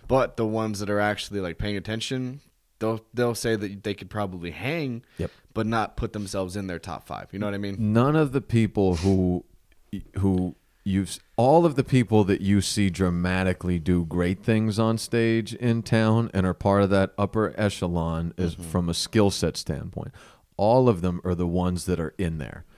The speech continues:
Speaker 2: that are
Speaker 1: Mm-hmm.
Speaker 2: keeping pulse of the group, that are being respectful, that are helping out the younger people, that are doing all those things.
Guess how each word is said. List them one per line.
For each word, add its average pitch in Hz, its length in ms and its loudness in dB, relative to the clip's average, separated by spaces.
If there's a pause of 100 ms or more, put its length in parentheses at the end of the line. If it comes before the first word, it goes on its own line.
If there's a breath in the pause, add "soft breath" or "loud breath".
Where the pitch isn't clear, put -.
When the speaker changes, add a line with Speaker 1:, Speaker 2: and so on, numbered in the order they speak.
(160 soft breath)
Speaker 2:
that 90 220 -2
are 90 40 0
Speaker 1:
Mm-hmm. 85 60 -6
Speaker 2:
keeping 90 280 0
pulse 110 280 4
of 120 80 0
the 107 60 2
group, 101 300 2
that 90 100 0
are 85 80 0
being 80 460 -4
respectful, 98 600 0
that 90 120 0
are 76 60 -2
helping 92 380 0
out 101 320 -2
the 101 120 -2
younger 98 280 2
people, 101 440 -2
that 87 100 -4
are 71 80 -10
doing 101 320 2
all 98 160 4
those 95 240 0
things. 87 280 -2